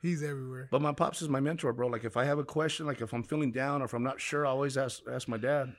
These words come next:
Speaker 2: and take his advice before anything, even before Snoop. But, you know, Snoop's right there just to listen, learn. I mean, you're talking about one of the busiest guys on earth, bro.
Speaker 1: Yeah, yeah,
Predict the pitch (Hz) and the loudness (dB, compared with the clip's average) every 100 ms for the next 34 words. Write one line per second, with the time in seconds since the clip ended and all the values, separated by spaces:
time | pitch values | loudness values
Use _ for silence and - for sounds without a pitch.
0 | _ 117 110 107 101 123 123 117 110 123 | _ -6 -4 -4 -4 -4 -4 -6 -2 -2
1 | 120 107 113 131 123 101 - _ 127 151 | -2 -6 -4 -2 -2 -8 -10 _ -2 0
2 | 143 135 127 143 - _ _ _ _ 135 | 0 -4 -4 -6 -8 _ _ _ _ 0
3 | 123 120 117 - 147 143 135 131 131 120 | 0 0 -2 0 0 0 -2 0 -2 -4
4 | - 117 98 - _ _ 135 139 139 139 | -4 -2 -2 -4 _ _ 2 2 4 0
5 | 135 127 131 135 131 127 147 175 147 120 | -2 -2 0 2 2 -2 -2 -2 0 0
6 | 107 101 - 131 113 92 135 135 131 127 | 0 -6 -6 -4 -2 0 0 0 -2 -2
7 | 123 117 95 - 123 104 - 101 110 160 | -4 -4 -6 -6 -4 -4 -6 -4 -2 -4
8 | 139 | -6